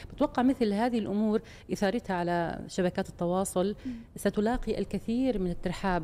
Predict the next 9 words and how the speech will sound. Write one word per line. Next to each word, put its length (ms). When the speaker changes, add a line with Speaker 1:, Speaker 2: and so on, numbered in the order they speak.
Speaker 1:
من 180
الشعوب 640
الحرة، 500
سواء 220
كانت 280
شعوب 280
غربية 340
أو 100
كذا. 240